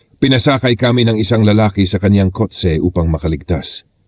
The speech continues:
Malinaw na ang samyo ng Jasmine Revolution ng Tunisia ay madaling umabot sa Ehipto. Kasunod ng matagumpay na pagpapatalsik sa diktador ng Tunisia na si Zine El Abidine Ben Ali, nagsimula ang panawagan sa Facebook para sa revolusyon ng taga-Ehipto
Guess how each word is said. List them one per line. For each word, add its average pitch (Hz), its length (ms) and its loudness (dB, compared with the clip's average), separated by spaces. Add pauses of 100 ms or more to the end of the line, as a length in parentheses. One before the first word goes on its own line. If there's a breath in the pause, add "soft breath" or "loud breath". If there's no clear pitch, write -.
(600)
Malinaw 143 480 2
na 131 160 2
ang 120 80 -2
samyo 127 320 2
ng 113 160 4
Jasmine 117 400 0
Revolution 107 560 2
ng 98 160 2
Tunisia 101 560 0
ay 98 160 0
madaling 95 320 2
umabot 92 400 0
sa - 160 -2
Ehipto. 92 720 -4
Kasunod 143 480 2
ng 131 80 2
matagumpay 120 640 2
na 110 80 2
pagpapatalsik 104 800 0
sa 107 80 0
diktador 98 480 2
ng 95 80 2
Tunisia 95 560 2 (400 loud breath)
na 120 160 2
si 117 160 2
Zine 101 480 2
El 95 160 0
Abidine 98 480 2
Ben 95 160 2
Ali, 87 400 0 (400 loud breath)
nagsimula 127 640 2
ang 117 160 -2
panawagan 113 560 2
sa 98 160 -2
Facebook 90 560 -2
para 101 240 0
sa 101 160 0
revolusyon 98 560 2
ng 92 160 2
taga-Ehipto 104 800 0